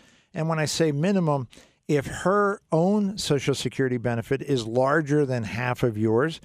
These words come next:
she'll get all of hers, which, which is nice. Or if hers is less than half of yours, they will give her a spousal benefit to bring that up to half. So using simple numbers, if your full retirement age benefit is three thousand,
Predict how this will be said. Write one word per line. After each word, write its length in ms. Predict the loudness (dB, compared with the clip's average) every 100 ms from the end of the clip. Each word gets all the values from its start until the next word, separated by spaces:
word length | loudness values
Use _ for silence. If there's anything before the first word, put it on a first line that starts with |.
| -20
she'll 280 | -8 -2 0
get 240 | 2 0 0
all 340 | 0 0 0
of 120 | -2
hers, 420 | 0 0 0 -2
which, 320 | -6 -8 -8 -18 _
which 220 | -8 -4
is 120 | -4 -2
nice. 460 | -2 -2 -2 -4 -12 -20 -20 _
Or 240 | 4 4 4
if 180 | 0
hers 300 | 0 0 0
is 160 | -2 -2
less 380 | 0 0 0 -2
than 180 | -2 -2
half 320 | -2 -2 -2
of 160 | -2
yours, 340 | 0 0 0 -6 -18 -20 _
they 120 | -2
will 140 | 0 0
give 240 | 0 -2
her 180 | 0 0
a 60 | 0
spousal 640 | -4 -4 -2 -2 0 0
benefit 500 | 0 0 -2 -4 -4
to 100 | -4
bring 240 | -4 -4
that 200 | -2 0
up 140 | -2 -2
to 120 | -6
half. 420 | -4 -4 -6 -8 _ _ _ _
So 300 | 0 2 2 -4
using 460 | 0 2 2 0
simple 400 | 0 0 2 0
numbers, 500 | 2 0 2 2 2 -4 -18 _
if 200 | -2 0
your 200 | 2 2
full 320 | 0 2 2 4
retirement 680 | 0 0 -4 -4 -4 -4
age 380 | -2 -2 -2 -4
benefit 400 | -2 -2 -2 -2
is 140 | -2 -4
three 260 | 0 0
thousand, 680 | 0 -2 0 0 0 -2 -4